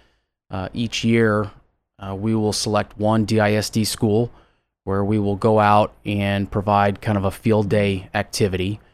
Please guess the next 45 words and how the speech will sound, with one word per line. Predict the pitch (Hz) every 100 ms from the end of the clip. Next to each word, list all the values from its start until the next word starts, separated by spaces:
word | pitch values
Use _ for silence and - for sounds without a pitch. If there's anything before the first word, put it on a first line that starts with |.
| _ _ _ -
Uh, | 95
all | 76 107
special | - 113 - 101
thanks | 117 101 -
to | - 101 92 -
all | 123 139
of | 110
our | 104
partners, | - 101 92 98 92 - -
uh, | 98 98 95
most | 101 98
notably | 110 107 107 110
Encore, | 101 98 101 98 98 - - _ _ _ -
uh, | 95 95
who | 104
will | 98 92
come | - 101
out, | 98 98 - - -
bring | 104 101
their | 101
employees | 98 - 104 98 98 98
and, | 98 95 95 101
and | 98 92
set | - 107 98
up | -
a |
fun | - 104 98 95 95
activity | 101 - 110 98 95
for | -
the | 95
kids. | - 101 98 92 - - _ _ _ _
Um, | 104 95 90 90 - _ _ _ -
this | 117 113 113
year, | 107 104 101
we've | 101 101
got | 107 98
all | 107 110
of | 101
the | 95
sports | - 120 117 -
teams | 123 110 101
bringing | - 107 104
out | 95 -
their | 95
mascots. | 113 117 - 113 107 101 - -